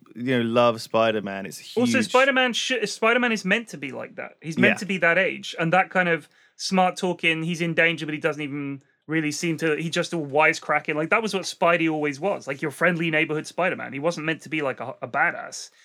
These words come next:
Speaker 2: And so in, in later issues, when he got, like, the Venom suit, I'm, I'm nerding out here, but anyway, when he gets, like, the Venom suit, it gets all these darker timelines and shit like that. Uh, they, they tried to make him, I think they thought that in the nineties, 'cause comics suddenly got all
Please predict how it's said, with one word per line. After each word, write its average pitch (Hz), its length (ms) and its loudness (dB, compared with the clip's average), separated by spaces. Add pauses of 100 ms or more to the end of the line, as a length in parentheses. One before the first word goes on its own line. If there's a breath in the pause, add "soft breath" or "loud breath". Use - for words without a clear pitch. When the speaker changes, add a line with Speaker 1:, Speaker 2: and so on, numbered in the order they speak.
(140)
Speaker 2:
And 151 140 -2
so 196 180 4
in, 180 160 2 (100)
in 170 120 2
later 175 400 2
issues, 156 300 -2
when 147 120 -4
he 151 80 -6
got, 147 240 -2
like, 143 140 -6
the 135 80 -8
Venom 139 320 -2
suit, 135 240 -8
I'm, 160 180 -4
I'm 147 180 -4
nerding 139 260 -2
out 120 140 -6
here, 117 120 -16
but 127 100 -8
anyway, 120 380 -10 (240 soft breath)
when 165 160 0
he 190 80 4
gets, 196 240 2
like, 202 100 0
the 156 80 -2
Venom 151 300 2
suit, 170 280 2
it 160 60 -4
gets 147 220 -2
all 156 80 -4
these 151 140 -4
darker 147 380 2
timelines 139 580 -2
and 131 100 -10
shit 143 180 -4
like 139 180 -2
that. 123 340 0 (360 soft breath)
Uh, 127 340 2
they, 170 180 4
they 170 140 4
tried 170 240 4
to 151 80 -10
make 165 220 2
him, 156 220 0
I 160 80 4
think 233 240 -2
they 202 160 4
thought 190 340 0
that 160 100 2
in 151 100 -2
the 143 80 -2
nineties, 170 480 -2
'cause - 140 -8
comics 233 340 0
suddenly 180 280 -2
got 160 200 2
all 151 380 0